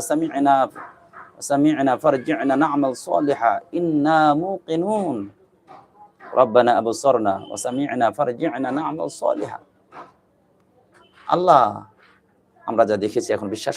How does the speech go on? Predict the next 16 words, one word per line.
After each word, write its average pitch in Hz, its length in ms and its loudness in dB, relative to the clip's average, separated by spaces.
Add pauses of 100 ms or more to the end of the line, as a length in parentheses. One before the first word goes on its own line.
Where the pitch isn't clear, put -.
হয়ে 98 160 -2
গেছে, - 220 -12 (240)
আমাদেরকে 101 360 -6
ফারজি'না 127 440 -2 (120)
না'মাল 143 300 -2 (100)
সালিহা, 202 400 0 (720)
দুনিয়া 120 260 2
আবার 107 180 6
ফিরিয়ে 147 260 2
দেন, 90 140 -4 (1040)
আমরা 107 200 -2
নেক 123 180 -4
কাজ 120 120 0 (120)
করব। 95 180 -2 (1300)
ইন্না 131 460 2 (160)
মুকিনুন, 156 840 0